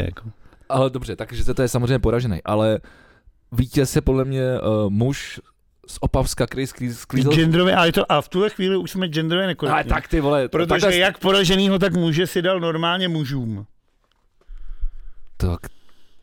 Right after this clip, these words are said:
Speaker 2: to občas tak vyjde, jako.
Speaker 1: To si ale říkej, ale statisticky to je určitě
Speaker 2: Já,
Speaker 1: nespravedlivý
Speaker 2: to
Speaker 1: vůči
Speaker 2: mě,
Speaker 1: ženám.
Speaker 2: hele, zase, zase se uklidníme, jo, zpátky na kole.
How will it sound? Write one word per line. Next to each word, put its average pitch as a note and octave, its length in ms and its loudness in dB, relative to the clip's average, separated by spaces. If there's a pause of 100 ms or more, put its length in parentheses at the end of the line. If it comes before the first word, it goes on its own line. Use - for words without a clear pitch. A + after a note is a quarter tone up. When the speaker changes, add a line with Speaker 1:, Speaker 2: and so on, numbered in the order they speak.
(160)
Speaker 2:
to - 100 -20
občas G#2+ 280 -10
tak C#3+ 120 -2
vyjde, D#3+ 320 0
jako. A#2 360 0 (360)
Speaker 1:
To E3 140 2
si G3+ 160 2
ale G3+ 200 4
říkej, F#3+ 320 2
ale G3 180 2
statisticky F#3 640 -4
to G#3+ 80 0
je G#3 60 4
určitě E3+ 320 0
Speaker 2:
Já, G#3+ 60 4
Speaker 1:
nespravedlivý G3 640 2
Speaker 2:
to F#3 80 2
Speaker 1:
vůči F#3 60 0 (120)
Speaker 2:
mě, F#3 40 0
Speaker 1:
ženám. D3+ 440 -4
Speaker 2:
hele, A#2 200 0
zase, A2+ 460 -2
zase A2+ 260 -2
se C3 100 0
uklidníme, A2 440 0
jo, G2 140 0
zpátky A2 360 -2
na A2 100 -2
kole. G2+ 360 -2